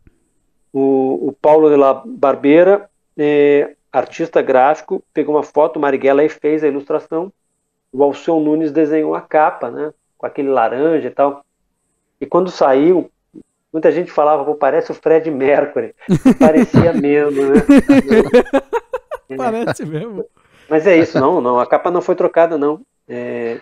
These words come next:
Speaker 1: pelo contrário, foram feitas cintas pra que na parte de baixo, né, elas com-,
Speaker 2: Uhum.
Speaker 1: elas, elas, é, conformam ali, pô,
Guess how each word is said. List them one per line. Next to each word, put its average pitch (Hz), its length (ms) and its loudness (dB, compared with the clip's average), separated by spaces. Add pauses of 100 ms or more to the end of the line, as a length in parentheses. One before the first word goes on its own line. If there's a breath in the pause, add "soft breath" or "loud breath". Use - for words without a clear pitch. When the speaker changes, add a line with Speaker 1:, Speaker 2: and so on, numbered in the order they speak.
Speaker 1:
pelo 123 140 -6
contrário, 156 400 0
foram 131 180 -4
feitas 139 360 -2
cintas 165 600 -2 (600)
pra 135 580 2 (220)
que - 180 -12
na 139 140 -2
parte 143 260 -4
de 131 100 -4
baixo, 135 440 -2
né, 143 240 -4 (360)
elas 131 280 -2
com-, 135 240 -2
Speaker 2:
Uhum. 135 80 -6
Speaker 1:
elas, 127 400 -2 (760)
elas, 123 720 0 (200)
é, 123 440 -6
conformam 139 720 0
ali, 135 160 2
pô, 147 180 0